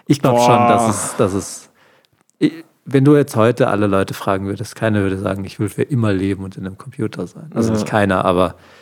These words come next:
Speaker 1: ich glaube, ewiges Leben ist gar nicht so ein großer Wunsch von Menschen.
Speaker 2: Ich, nee, schon nicht.
Speaker 1: Ja.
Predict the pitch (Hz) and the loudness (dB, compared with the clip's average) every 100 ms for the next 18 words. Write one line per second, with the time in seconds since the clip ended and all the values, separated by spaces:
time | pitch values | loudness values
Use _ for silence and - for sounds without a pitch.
0 | _ _ - 147 143 110 - - - 123 | _ _ -2 0 0 -4 -12 -20 0 4
1 | 113 110 101 - 101 98 107 - - 143 | 4 4 0 -2 0 2 -2 -6 -4 -2
2 | 110 - 110 98 107 95 - 92 - 101 | -4 -4 -4 -4 -4 -6 -6 -12 -10 -14
3 | - 107 95 95 95 - - 107 87 98 | -12 -10 -8 -8 -10 -14 -8 -6 -4 -6
4 | 107 _ _ _ - 107 110 107 104 - | -10 _ _ _ -4 0 2 0 -2 -6
5 | - _ _ _ _ _ _ _ _ _ | -20 _ _ _ _ _ _ _ _ _
6 | _ _ _ _ _ _ _ 180 | _ _ _ _ _ _ _ -6